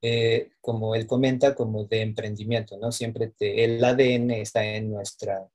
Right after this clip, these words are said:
en nuestra conciencia, en nuestra formación. Entonces, igual que Guillermo, yo llevé tanto en la, en la carrera como en la maestría, eh, materias que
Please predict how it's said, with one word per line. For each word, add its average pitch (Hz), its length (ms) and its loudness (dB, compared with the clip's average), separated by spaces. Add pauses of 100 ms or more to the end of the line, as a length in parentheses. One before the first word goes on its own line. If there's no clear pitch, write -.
en 117 100 -6
nuestra 107 320 -6
conciencia, 120 520 -2
en 107 80 -6
nuestra 104 260 -8
formación. 107 580 -8 (600)
Entonces, 147 720 2
igual 131 380 4
que 139 80 2
Guillermo, 127 500 0
yo 120 140 0
llevé 117 460 -2
tanto 113 360 -4
en 110 140 -2
la, 107 420 0 (140)
en 113 240 -4
la 104 120 -2
carrera 127 520 2
como 107 200 -6
en 104 60 -6
la 104 100 -4
maestría, 107 720 -4 (120)
eh, 107 420 -6 (240)
materias 135 600 2
que 117 140 -4